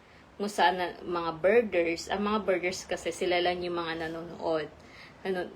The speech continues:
pinapanood mo lang yung kanilang mga ginagawa. So, na-enjoy mo yung moment na yon. Pero sila, hindi sila, hindi nila nararamdaman yung excitement kasi nakafocus talaga sila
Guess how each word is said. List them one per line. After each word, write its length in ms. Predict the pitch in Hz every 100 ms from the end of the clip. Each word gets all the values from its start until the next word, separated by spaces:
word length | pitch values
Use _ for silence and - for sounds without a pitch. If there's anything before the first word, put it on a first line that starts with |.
| -
pinapanood 560 | 226 220 226 240 220 214
mo 80 | 220
lang 300 | 208 196 202
yung 160 | 196 190
kanilang 320 | 190 175 170
mga 320 | 170 165 160
ginagawa. 480 | 156 151 160 151 156
So, 320 | - 190 185 - - - -
na-enjoy 680 | 202 214 180 208 202 180 165
mo 240 | 170 165
yung 360 | 165 170 170 170
moment 460 | 165 165 165 165 160 180
na 80 |
yon. 320 | 156 160 160 156
Pero 160 | 185 196
sila, 320 | 208 208 185
hindi 240 | 185 185 190
sila, 360 | - 214 202 -
hindi 240 | 196 202 233
nila 320 | 240 240 233
nararamdaman 840 | 226 220 185 190 190 190 185 180 175
yung 60 | 156
excitement 640 | - 165 147 147 151 156
kasi 280 | - 190 190
nakafocus 880 | 190 180 196 - 226 226 226 254 -
talaga 320 | 226 202 196
sila 480 | 196 208 175 160 170